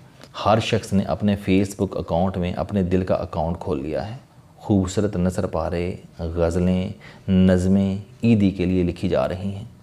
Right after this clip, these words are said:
कोई घर, कोई दफ्तर, कोई दुकान, पाकिस्तान का कोई कोना ऐसा नहीं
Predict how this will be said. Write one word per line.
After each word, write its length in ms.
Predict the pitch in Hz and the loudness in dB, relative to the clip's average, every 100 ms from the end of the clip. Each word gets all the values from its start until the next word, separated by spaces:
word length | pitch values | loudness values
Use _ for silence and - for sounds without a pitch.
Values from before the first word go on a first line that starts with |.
| - - - | -20 -20 -4
कोई 240 | 95 95 98 | 2 4 4
घर, 340 | - 87 95 - - - - - | 2 0 -2 -4 -14 -20 -16 2
कोई 180 | 127 120 | 6 6
दफ्तर, 580 | 120 123 - 113 113 117 - | 4 2 0 0 0 -8 -2
कोई 180 | 107 110 | 2 4
दुकान, 360 | 98 92 90 95 | 4 2 2 2
पाकिस्तान 580 | 104 151 - 151 170 | 2 0 0 0 0
का 120 | 170 170 | 0 0
कोई 460 | - - 143 196 | 0 4 8 8
कोना 320 | 190 151 127 | 8 6 6
ऐसा 240 | 117 104 104 | 4 2 2
नहीं 420 | 98 87 90 95 | 2 0 -2 -4